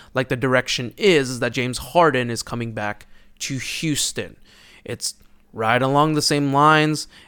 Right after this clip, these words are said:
as what Kelly Iko has said. It's right along the lines of maybe some things that you and I have also heard. So the fact of the matter is, is that right now it seems like what Bill Simmons said is a foregone conclusion. We've been harping upon this in the last several weeks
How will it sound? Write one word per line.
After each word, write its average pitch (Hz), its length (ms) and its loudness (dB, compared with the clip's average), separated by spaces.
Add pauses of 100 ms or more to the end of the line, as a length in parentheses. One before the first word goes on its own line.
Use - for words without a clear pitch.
as 110 320 -4
what 123 340 0
Kelly 107 260 -6
Iko 147 400 4
has 135 180 2
said. 220 580 4 (200)
It's - 160 -4
right 147 180 6
along 135 300 0
the 131 60 -2
lines 127 280 0
of 123 220 -2
maybe 127 280 -2
some 127 220 -4
things 131 280 -6
that 117 180 -2
you 196 280 -2
and 160 140 2
I 123 360 2 (180)
have - 180 -2
also 247 400 4
heard. 90 300 -8 (260)
So 160 480 6
the 147 100 0
fact 202 280 2
of 147 40 -8
the 131 60 -4
matter 175 420 4
is, 120 140 -2
is 117 140 -6
that 117 240 0
right 135 240 2
now 160 440 2
it 147 160 -6
seems 170 640 -4
like 120 380 -2
what 120 240 -2
Bill 135 120 2
Simmons 196 320 0
said 135 280 2
is 135 160 -4
a 127 40 -4
foregone 127 580 0
conclusion. 113 760 -6
We've 135 160 -8
been 240 100 0
harping 196 480 0
upon 185 320 -2
this 185 220 -4
in 131 80 -8
the 113 80 -6
last 117 280 -2
several 113 360 -4
weeks 151 420 -4